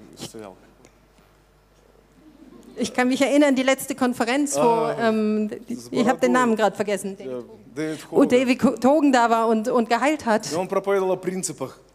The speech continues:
Speaker 2: Und er hat über Prinzipien gepredigt.
Speaker 1: У меня внутри всё разрывалось вообще.
Speaker 2: Da hat's mir innerlich fast zerrissen.
Speaker 1: Я про-, это, ну, настолько такое мощное откровение было, которое он влаживал.
Speaker 2: Das war für mich so eine riesen Offenbarung, die er da rei-,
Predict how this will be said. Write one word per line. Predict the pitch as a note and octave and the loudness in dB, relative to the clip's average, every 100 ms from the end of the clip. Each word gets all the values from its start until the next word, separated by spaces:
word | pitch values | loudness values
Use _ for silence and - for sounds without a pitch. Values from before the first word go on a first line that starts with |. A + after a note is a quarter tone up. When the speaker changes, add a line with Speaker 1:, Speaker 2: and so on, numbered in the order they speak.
| - | -10
Speaker 2:
Und | - | -2
er | G#3+ | 0
hat | A3 | 2
über | G#3+ G#3+ | 2 0
Prinzipien | - A3+ - C#4 C4+ | -2 -6 -6 -6 -4
gepredigt. | A#3 G#3 - F3 E3 - | -2 -2 -2 -4 -6 -10
Speaker 1:
У | C3+ | -8
меня | D#3 | -6
внутри | C#3+ D#3+ D#3 D#3+ | -4 -6 -6 -6
всё | D#3+ - | -6 -6
разрывалось | C#3+ C3+ D3 D3 C3+ A#2 G#2+ | -6 -4 -4 -4 -4 -6 -12
вообще. | A2 - | -16 -8
Speaker 2:
Da | G#3+ | -4
hat's | G3+ A3+ - | -2 -2 -2
mir | A3+ | -2
innerlich | C4 C4 A#3+ A3+ A3 | 2 0 2 -2 -4
fast | - A#3 - | -8 -8 -6
zerrissen. | A#3+ A#3+ - G3+ | -6 -6 -2 -2
Speaker 1:
Я | D#3+ D#3 - - | -2 -6 -10 -8
про-, | E3 D3+ | -6 -4
это, | C#3+ | -6
ну, | D#3+ E3+ | -8 -6
настолько | E3 E3 - F#3 F3 | -6 -6 -6 -4 -2
такое | D#3 D#3+ | -2 -4
мощное | E3 E3+ F#3 F3 | -4 -4 -4 -4
откровение | D#3 - E3 E3+ F#3 D#3+ | -6 -2 0 2 0 -2
было, | C#3+ C#3+ | -4 -6
которое | C3+ C#3 C#3 | -8 -8 -6
он | C#3 | -6
влаживал. | B2+ C3+ B2 A#2 A#2 | -4 -2 -2 -4 -4
Speaker 2:
Das | G#3+ F#3+ | -2 0
war | - - | 0 0
für | A#3+ | -2
mich | B3 A#3+ | -4 -4
so | B3+ | -2
eine | C#4 C4+ B3+ | 0 0 0
riesen | C#4 C#4 C4 | -2 -2 -4
Offenbarung, | B3+ B3 A#3 D4+ E4 C4 | -2 -2 0 0 0 -2
die | B3 | -2
er | |
da | A3+ | 0
rei-, | G#3+ A3 | 0 -2